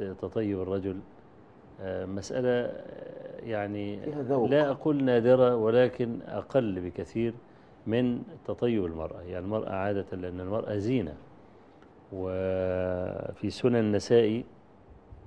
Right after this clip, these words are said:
Speaker 1: أن امرأة قالت للنبي صلى الله عليه وسلم: "يا رسول الله،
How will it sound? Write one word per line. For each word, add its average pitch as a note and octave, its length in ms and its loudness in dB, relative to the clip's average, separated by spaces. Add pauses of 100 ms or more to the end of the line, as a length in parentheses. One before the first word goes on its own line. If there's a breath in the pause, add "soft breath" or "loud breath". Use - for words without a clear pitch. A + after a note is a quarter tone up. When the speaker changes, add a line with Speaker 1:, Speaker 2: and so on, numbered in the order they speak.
(1200 loud breath)
Speaker 1:
أن A2+ 140 0
امرأة A2+ 300 2
قالت A2 540 -2
للنبي G#2 380 -2
صلى F#2 280 -10
الله F#2+ 280 -4
عليه F#2 140 -6
وسلم: A2 440 -6 (760 loud breath)
"يا A#2 160 6
رسول G#2 340 0
الله، A2 440 -2